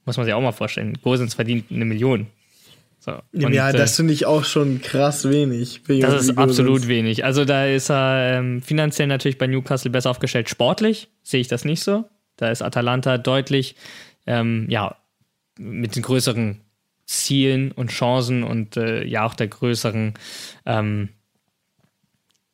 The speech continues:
Speaker 1: dass sie, also mit der größeren Wahrscheinlichkeit, dass sie in den nächsten Jahren Titel gewinnen werden.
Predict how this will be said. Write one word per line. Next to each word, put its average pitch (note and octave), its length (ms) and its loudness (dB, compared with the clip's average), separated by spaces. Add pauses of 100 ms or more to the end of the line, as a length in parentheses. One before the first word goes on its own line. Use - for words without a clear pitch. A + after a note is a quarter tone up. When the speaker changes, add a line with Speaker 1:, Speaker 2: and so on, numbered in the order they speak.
(100)
Speaker 1:
dass A2+ 260 -8
sie, C3 320 2
also A#2+ 160 0
mit B2+ 180 0
der B2 100 2
größeren B2+ 300 0
Wahrscheinlichkeit, B2 480 0
dass A#2+ 120 -2
sie C3 80 0
in B2 40 2
den A#2 120 2
nächsten A#2+ 260 -2
Jahren A2 180 0
Titel C3 260 -2
gewinnen A2+ 360 -4
werden. A2+ 320 -4